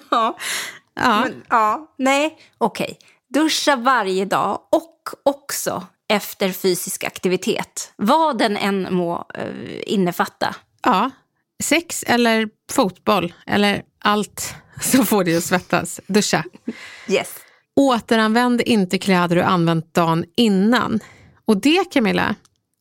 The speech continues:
Speaker 2: det, det finns en studie som visar på att det är ett manligt fenomen, särskilt på gym.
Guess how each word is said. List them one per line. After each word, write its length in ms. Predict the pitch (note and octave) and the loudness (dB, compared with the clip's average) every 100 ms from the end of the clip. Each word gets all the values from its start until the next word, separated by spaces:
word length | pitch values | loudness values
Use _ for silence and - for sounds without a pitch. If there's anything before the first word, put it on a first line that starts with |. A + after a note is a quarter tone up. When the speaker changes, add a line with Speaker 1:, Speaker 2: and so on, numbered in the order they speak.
| - | -2
Speaker 2:
det, 320 | G3+ A#3+ C4+ | 2 2 2
det 120 | A#3 | 0
finns 220 | A3+ C4+ D4+ | 2 2 2
en 100 | D4 | 0
studie 440 | - D4+ E4+ C#4+ | 2 2 4 2
som 160 | - A#3 | 2 2
visar 260 | F3+ F#3 | 2 0
på 80 | F3+ | 0
att 80 | E3+ | 0
det 80 | E3+ | 0
är 40 | |
ett 60 | F3 | 2
manligt 580 | F#3+ A#3+ A#3 G3 B3+ B3+ | 2 2 2 2 2 2
fenomen, 500 | G#3 F#3+ A3+ G3 F#3 | 0 2 2 2 0
särskilt 580 | - C4 G#3+ - B3 - | 0 2 2 0 -2 2
på 120 | G#3+ | 2
gym. 520 | G#3+ C#4+ F#3 A3 C4 | 2 2 2 2 -2